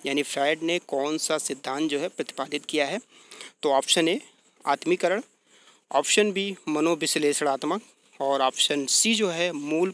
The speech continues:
प्रव्यात्मक और ऑप्शन डी प्रेरणा आपूर्ति सिद्धांत। तो फोर्थ का सही आंसर हो जाएगा बी, यानी मनोविश्लेषणात्मक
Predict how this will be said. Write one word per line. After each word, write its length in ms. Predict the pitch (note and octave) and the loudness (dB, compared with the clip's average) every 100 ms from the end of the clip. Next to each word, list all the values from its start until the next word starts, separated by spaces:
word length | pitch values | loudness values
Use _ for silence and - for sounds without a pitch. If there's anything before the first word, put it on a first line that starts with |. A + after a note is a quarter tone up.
| - | -4
प्रव्यात्मक 760 | D3 C#3 D#3 D#3 D3+ - D3+ G#3+ _ - - - - | -6 -4 2 4 4 0 -2 -2 _ -20 -20 -10 0
और 200 | C#3 C3+ | 2 4
ऑप्शन 340 | C3+ - C#3+ | 2 -2 -4
डी 140 | D#3+ - _ _ | -4 -6 _ _
प्रेरणा 300 | D3+ D3+ F#3 - | 2 4 2 0
आपूर्ति 420 | C#3+ C#3 C3 A#3 | -6 -6 -6 -4
सिद्धांत। 460 | A#3+ C#3+ A#2+ C3 E3+ - - - - - | -4 -4 -6 -8 -8 -12 -20 -20 -12 -4
तो 80 | F3 | -4
फोर्थ 340 | - F3+ G#3+ | 0 0 0
का 120 | A#3+ | -2
सही 220 | - F#3 | 0 2
आंसर 260 | G3+ F#3 F#3+ | 0 0 -2
हो 120 | F3 | -2
जाएगा 340 | D#3+ D3+ C#3 C3 | 0 0 -2 -4
बी, 280 | B2+ G3+ - _ _ - - - - - _ - | -4 -6 -6 _ _ -20 -20 -20 -20 -20 _ -6
यानी 240 | D3 D3 E3+ | 0 2 4
मनोविश्लेषणात्मक 1160 | D#3+ D3+ D#3+ G3 G3+ D#3 D3 D#3 C#3+ C#3+ F3+ | 4 4 4 2 2 0 0 2 0 0 -4